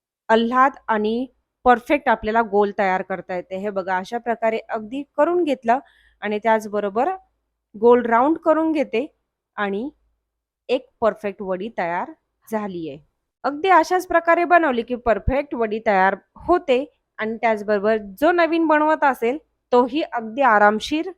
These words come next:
परफेक्ट वडी पहिल्याच वेळेत बनवू शकतो. चला तर मग दोन्ही बाजूला पीठ लावून अशाच प्रकारे बाकीच्या सर्व वड्या तयार करून घेतल्या. एका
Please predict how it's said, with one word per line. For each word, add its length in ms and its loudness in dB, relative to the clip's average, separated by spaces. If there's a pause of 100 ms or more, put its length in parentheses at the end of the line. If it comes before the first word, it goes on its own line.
(420)
परफेक्ट 440 0
वडी 220 2
पहिल्याच 580 -2 (220)
वेळेत 380 2
बनवू 320 0
शकतो. 480 -8 (280)
चला 180 -2
तर 200 -6
मग 240 -8
दोन्ही 260 0
बाजूला 360 -2
पीठ 280 -6
लावून 320 -4 (560)
अशाच 320 -6
प्रकारे 420 -6
बाकीच्या 440 -4
सर्व 320 -4 (420)
वड्या 300 -2
तयार 220 4
करून 400 0
घेतल्या. 360 -2 (560)
एका 300 0